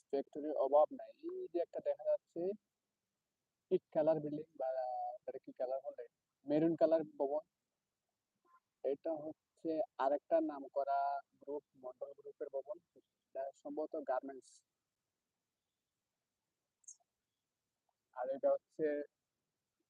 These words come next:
যমুনা ফ্যাক্টরি। আর এই যে তার পাশে হচ্ছে মাহমুদ ডেনিম। তিনটা। আর যদি মোবাইল ভালো হতো তাহলে ক্যামেরা ঘুরিয়ে আপনাদের আরেকটা গার্মেন্টস দেখা,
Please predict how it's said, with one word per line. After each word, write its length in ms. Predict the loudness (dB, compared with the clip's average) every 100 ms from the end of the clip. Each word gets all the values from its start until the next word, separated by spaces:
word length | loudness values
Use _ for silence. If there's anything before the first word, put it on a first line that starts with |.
| _
যমুনা 460 | -4 0 2 2 2
ফ্যাক্টরি। 440 | -2 -4 -4 -4 -6 _ _ _ _ _ -4
আর 240 | 0 4
এই 380 | 4 4 2 -2
যে 80 | -4 2
তার 160 | 2 4
পাশে 280 | 2 0 0
হচ্ছে 420 | -2 -2 _ 0 2 4 4
মাহমুদ 460 | 2 -2 -4 -8 0
ডেনিম। 260 | 0 0 -6 _ _ _ _ _ _ _ _ _ _ _ _ _ _ _ _
তিনটা। 480 | 4 4 2 0 -2 -2 _ _ _ _ _ _ _ _ -12 -12 _ -10
আর 240 | -4 -2 2
যদি 380 | 2 4 4 4 4 2 -2 _ _ _ _ _ _ _ _
মোবাইল 400 | -4 4 6 6
ভালো 240 | 4 0 0
হতো 200 | 0 2
তাহলে 380 | 2 0 0 -2
ক্যামেরা 380 | -2 0 0
ঘুরিয়ে 300 | 0 0 0
আপনাদের 380 | 0 -2 -6 0
আরেকটা 460 | 4 4 2 0 2
গার্মেন্টস 400 | 2 2 -2 -2
দেখা, 200 | -2 -4